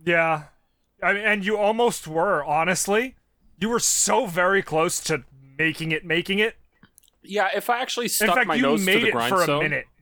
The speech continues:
Speaker 2: Yeah, if I stuck my nose to the grindstone and actually fucking continued doing shit, yeah, absolutely. Um, but I stopped because, like, I was, I was committed, but not enough. Like,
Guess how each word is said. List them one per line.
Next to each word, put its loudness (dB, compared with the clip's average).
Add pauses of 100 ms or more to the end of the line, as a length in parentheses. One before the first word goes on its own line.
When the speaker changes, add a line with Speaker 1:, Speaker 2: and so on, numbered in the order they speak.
(360)
Speaker 2:
Yeah, 0
if -4
I 2
stuck -2
my 0
nose -2
to -2
the -4
grindstone -2
and -2
actually -4
fucking -6
continued -6
doing -4
shit, -4
yeah, -2 (100)
absolutely. -6 (600)
Um, -2
but 0
I 0
stopped -2 (420)
because, -2
like, -2
I 0
was, -6 (320)
I 0
was -4
committed, -4
but -2
not -2
enough. -4
Like, -6